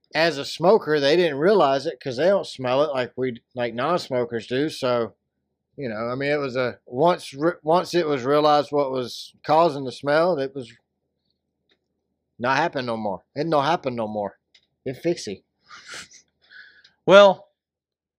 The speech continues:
Speaker 2: Brad, I'm gonna call this guy Brad.
Speaker 1: All right.
Speaker 2: Brad went back to the front desk and they switched him to another room. They gave me a key to five oh one. I did not look closely at the room then because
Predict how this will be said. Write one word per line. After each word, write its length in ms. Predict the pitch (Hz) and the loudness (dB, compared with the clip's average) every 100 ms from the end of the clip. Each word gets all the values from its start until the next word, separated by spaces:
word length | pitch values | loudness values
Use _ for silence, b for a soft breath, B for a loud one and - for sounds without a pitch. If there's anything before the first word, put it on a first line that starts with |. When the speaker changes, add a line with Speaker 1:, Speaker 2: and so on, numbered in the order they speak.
| _ _ _ _ - | _ _ _ _ -2
Speaker 2:
Brad, 280 | 143 151 139 | 2 2 0
I'm 100 | 151 | -4
gonna 160 | 190 123 | -6 -6
call 260 | - 139 | -4 -4
this 100 | 127 | -4
guy 160 | - 117 | -8 -8
Brad. 320 | 113 120 113 _ _ - | -8 -10 -10 _ _ -12
Speaker 1:
All 60 | 113 | -8
right. 200 | 104 92 _ _ _ _ _ _ - | -8 -12 _ _ _ _ _ _ -4
Speaker 2:
Brad 280 | 165 196 170 | 2 2 2
went 240 | 175 165 - | -4 -8 -2
back 260 | 160 156 | -2 -2
to 100 | 160 | -6
the 80 | 139 | -8
front 260 | 117 147 120 | -6 -8 -6
desk 360 | 147 165 - | -6 -6 -8
and 80 | 143 | -8
they 80 | 151 | -8
switched 360 | - 185 180 180 | -6 -6 -8 -12
him 80 | 160 | -14
to 160 | 147 | -10
another 280 | 127 131 120 | -8 -6 -8
room. 280 | 113 151 123 _ _ _ _ _ _ _ _ _ _ _ _ _ | -10 -14 -16 _ _ _ _ _ _ _ _ _ _ _ _ _
They 80 | 170 | -4
gave 200 | 165 220 | 2 4
me 80 | 226 | 2
a 60 | 185 | 0
key 220 | 208 214 | -2 0
to 80 | 160 | 0
five 340 | - 175 156 | 2 2 2
oh 120 | 147 | 2
one. 320 | 127 143 170 - _ _ _ _ _ _ _ _ _ _ _ B B - | 0 -2 -6 -10 _ _ _ _ _ _ _ _ _ _ _ B B -6
I 100 | 160 | -4
did 220 | 139 196 | 2 2
not 260 | 226 240 202 | 6 4 4
look 160 | 208 | 0
closely 460 | 202 180 180 - 156 | 0 0 0 0 -4
at 100 | 117 | -4
the 80 | 139 | -4
room 440 | 147 147 127 117 151 | -2 -2 -4 -6 -4
then 360 | 165 131 110 | -2 -2 -6
because 640 | 117 - 135 123 - - | -8 -6 -4 -6 -12 -18